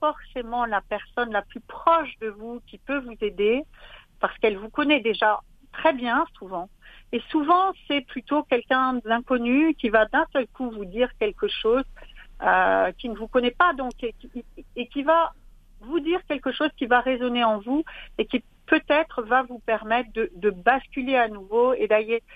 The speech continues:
d'aller chercher des choses que vous ne connaissiez pas de vous-même. Donc, euh, voilà, c'est plus, euh, c'est dans ce, c'est dans cette idée d'érosion de la personne, d'érosion des éléments,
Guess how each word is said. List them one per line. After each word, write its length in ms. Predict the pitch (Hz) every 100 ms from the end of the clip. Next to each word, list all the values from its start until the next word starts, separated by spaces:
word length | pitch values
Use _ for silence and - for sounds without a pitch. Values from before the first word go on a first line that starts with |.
| - -
d'aller 380 | 208 233 269
chercher 400 | - 226 - 240
des 120 | 208 202
choses 240 | - 220
que 100 | -
vous 160 | 202 208
ne 80 | 202
connaissiez 560 | - 220 214 - 208 -
pas 140 | 202
de 100 | 196
vous-même. 440 | 190 185 185 185 180 - - - - _ -
Donc, 320 | 185 185 -
euh, 240 | 190 180 180
voilà, 300 | 202 185 170
c'est 120 | 208 -
plus, 360 | - 262 262 - -
euh, 460 | 202 190 185 185 196 - - - _
c'est 80 | 247
dans 160 | 240 285
ce, 200 | - 277 220 - - 269 -
c'est 100 | 254
dans 220 | 220 262 -
cette 300 | 277 - -
idée 340 | 302 262 302 - 254
d'érosion 760 | 277 277 262 - 226 254 254
de 100 | 226
la 120 | 208
personne, 760 | - 208 - - 214 233 262 220 _ - 190
d'érosion 600 | 240 254 269 240 247 247
des 180 | 226 214
éléments, 460 | 208 208 202 214